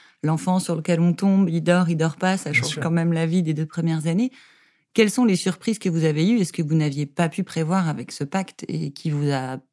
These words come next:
Speaker 1: peut-être, euh, mis face à des, à des conflits, à des frictions et des choses que vous avez dû gérer sur le moment, parce qu'on peut pas tout prévoir quand même. C'est ce que je me suis demandé en, en lisant ton livre. Je me suis dit, mais quand même,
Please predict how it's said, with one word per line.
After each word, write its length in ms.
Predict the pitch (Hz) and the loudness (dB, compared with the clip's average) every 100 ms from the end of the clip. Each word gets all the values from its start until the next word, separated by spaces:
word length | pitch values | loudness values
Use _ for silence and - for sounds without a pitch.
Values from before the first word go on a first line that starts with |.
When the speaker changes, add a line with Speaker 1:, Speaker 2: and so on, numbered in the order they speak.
| - | -4
Speaker 1:
peut-être, 520 | 151 143 170 - 147 | -2 0 0 -2 -4
euh, 140 | 135 131 _ _ _ _ _ _ _ _ _ _ _ _ _ _ _ _ _ - _ _ _ - | -4 -6 _ _ _ _ _ _ _ _ _ _ _ _ _ _ _ _ _ -20 _ _ _ 6
mis 200 | 180 175 | 6 8
face 320 | 208 202 - | 4 4 4
à 100 | 156 | 0
des, 800 | 147 139 135 127 127 120 117 - _ _ - | 2 4 4 2 0 0 -2 -6 _ _ -2
à 100 | 135 | 0
des 120 | 131 | 0
conflits, 500 | - 120 - 185 190 | -2 -4 2 4 4
à 80 | 139 | 4
des 100 | 135 | 2
frictions 420 | - 131 - 196 | 0 -4 2 2
et 60 | |
des 120 | 139 135 | 4 2
choses 220 | - 170 | 0 -2
que 120 | - | -2
vous 140 | 131 123 | -4 -2
avez 200 | 110 117 | -4 -4
dû 120 | 127 | -4
gérer 260 | 131 139 | -2 -2
sur 160 | 143 135 | -2 0
le 80 | 127 | 2
moment, 280 | 147 196 180 | 4 4 0
parce 200 | 143 - | -6 -6
qu'on 120 | 135 | -6
peut 120 | - | -6
pas 240 | 139 202 202 | -8 -6 -6
tout 160 | 151 | -8
prévoir 480 | 139 156 180 208 - | -8 -8 -8 -10 -10
quand 120 | - | -6
même. 260 | 165 165 156 - _ _ _ _ _ _ | -4 -4 -6 -8 _ _ _ _ _ _
C'est 140 | - 190 | -6 -4
ce 60 | |
que 100 | - | 0
je 80 | 196 | 2
me 60 | 202 | 2
suis 140 | 220 | 2
demandé 360 | 208 196 214 220 | 2 4 6 6
en, 120 | 175 | 4
en 120 | - | 4
lisant 280 | 165 165 156 | 4 4 2
ton 120 | - | 2
livre. 140 | 165 165 | 2 2
Je 60 | |
me 60 | - | -2
suis 100 | - | -4
dit, 60 | 104 | -4
mais 140 | 104 | -4
quand 180 | - 113 | -4 -2
même, 260 | 120 117 | 0 -2